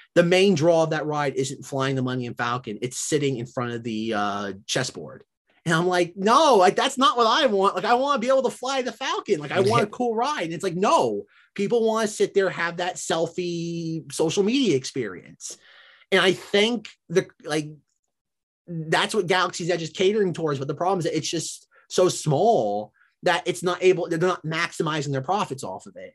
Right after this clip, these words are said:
Speaker 1: But I could be wrong. I, I, I look forward to, uh,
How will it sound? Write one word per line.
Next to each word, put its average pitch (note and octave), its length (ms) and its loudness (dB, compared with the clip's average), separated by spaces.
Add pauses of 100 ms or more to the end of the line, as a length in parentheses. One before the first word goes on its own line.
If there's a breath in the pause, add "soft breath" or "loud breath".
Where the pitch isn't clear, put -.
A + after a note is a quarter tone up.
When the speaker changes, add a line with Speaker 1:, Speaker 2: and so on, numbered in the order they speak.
(120)
Speaker 1:
But - 80 2
I - 100 4
could A4 160 6
be F#4+ 120 12
wrong. C4+ 500 -2 (360)
I, D3 300 -6
I, D#3 260 -2
I D#3+ 180 0
look G3+ 220 4
forward G#3+ 440 4
to, F#3+ 260 2
uh, F3+ 280 -2